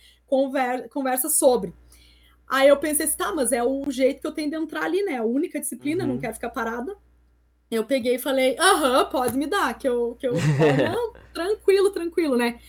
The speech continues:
Speaker 1: Aí eu falei, né, pro, pro marido, "Ó, seguinte, eu vou passar o dia inteiro estudando a teoria e à noite, quando tu chega, tu me ensina a prática.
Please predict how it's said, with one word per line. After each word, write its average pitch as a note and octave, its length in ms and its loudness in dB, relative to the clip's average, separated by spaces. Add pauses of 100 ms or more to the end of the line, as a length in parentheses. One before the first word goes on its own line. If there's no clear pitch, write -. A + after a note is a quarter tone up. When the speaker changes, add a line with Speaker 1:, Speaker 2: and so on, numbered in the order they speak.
(480)
Speaker 1:
Aí C4 300 6
eu D4 120 4
falei, D4 460 -2
né, C4 180 -2
pro, C4 280 -6
pro C4 160 -2
marido, B3 280 0
"Ó, G#3 180 -6 (440)
seguinte, D4+ 580 -2
eu G#3+ 80 -8
vou C4+ 80 2
passar C4+ 240 -2
o C#4 80 0
dia B3+ 220 -4
inteiro F4 260 -4
estudando C4+ 440 -2
a C4+ 40 0
teoria A#3+ 520 0
e C#4+ 120 -2
à D4 100 0
noite, C4 260 0
quando D#4 160 -4
tu D4+ 60 -8
chega, C#4 220 -6
tu D4 100 -6
me D#4 80 0
ensina D4+ 260 -4
a E4 40 -10
prática. B3 580 -6